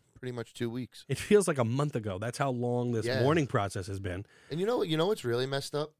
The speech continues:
Speaker 1: is how when a tragedy like this happens, how people look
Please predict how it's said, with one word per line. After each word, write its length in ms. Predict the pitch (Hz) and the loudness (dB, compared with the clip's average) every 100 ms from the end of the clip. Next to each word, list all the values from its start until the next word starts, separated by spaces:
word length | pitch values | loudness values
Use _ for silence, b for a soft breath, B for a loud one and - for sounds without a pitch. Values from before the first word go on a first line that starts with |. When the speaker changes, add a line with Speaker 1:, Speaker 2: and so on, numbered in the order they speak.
| _ - | _ -8
Speaker 1:
is 240 | 113 101 | -8 -6
how 520 | 120 113 113 107 104 - _ _ _ | -4 -2 -2 -4 -8 -16 _ _ _
when 160 | 113 113 | -8 -6
a 60 | |
tragedy 480 | - 123 120 113 123 | -4 -2 -2 -2 -4
like 220 | 110 104 | -2 -2
this 160 | 107 107 | -4 -6
happens, 380 | 110 110 117 113 | -4 -6 -6 -8
how 100 | 98 | -10
people 440 | - 117 - 98 101 | -8 -10 -8 -6 -6
look 280 | 104 _ | -8 _